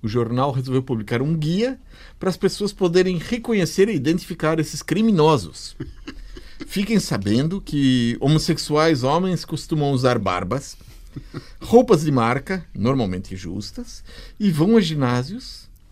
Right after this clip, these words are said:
não para fazer exercícios, mas para apreciar o físico dos outros homens. E os olhos deles se iluminam quando veem outros homens que são muito bonitos.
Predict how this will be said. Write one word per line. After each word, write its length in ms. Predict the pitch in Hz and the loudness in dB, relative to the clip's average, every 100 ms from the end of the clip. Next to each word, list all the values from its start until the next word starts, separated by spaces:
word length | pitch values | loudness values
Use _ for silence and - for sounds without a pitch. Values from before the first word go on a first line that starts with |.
| - - - - - | -20 -20 -18 -18 -6
não 200 | 98 113 | 0 0
para 120 | 82 | -2
fazer 280 | - 82 87 | -10 -10 -8
exercícios, 720 | 87 107 95 107 156 - 240 | -6 -6 -4 -4 -4 -4 -6
mas 240 | 127 120 - | -4 -4 -4
para 240 | 131 131 | -4 -4
apreciar 720 | 143 135 170 165 160 120 131 - | -4 -2 -2 -2 0 2 0 -2
o 80 | 190 | -8
físico 440 | - 151 170 202 | -6 -4 -4 -6
dos 220 | 185 190 | -2 0
outros 340 | 147 147 190 190 | 2 2 0 4
homens. 520 | 151 135 92 87 - - - - - | 4 4 -2 -8 -16 -20 -20 -20 -2
E 80 | 302 | 6
os 160 | 359 208 | 6 6
olhos 360 | 220 262 220 | 4 4 0
deles 360 | 131 127 151 170 | 2 2 2 -2
se 180 | - 214 | -6 -2
iluminam 640 | 233 190 175 233 165 123 | 2 4 6 6 6 2
quando 320 | 117 170 185 | -2 0 2
veem 320 | 156 165 196 190 | 4 6 4 4
outros 500 | 185 233 202 185 160 | 4 4 2 0 2
homens 360 | 165 190 175 | 2 0 -4
que 140 | - - | -8 -8
são 240 | - 202 | 0 4
muito 340 | 208 208 202 | 6 6 4
bonitos. 680 | 208 214 190 175 - - - | 4 6 6 2 -4 -16 -18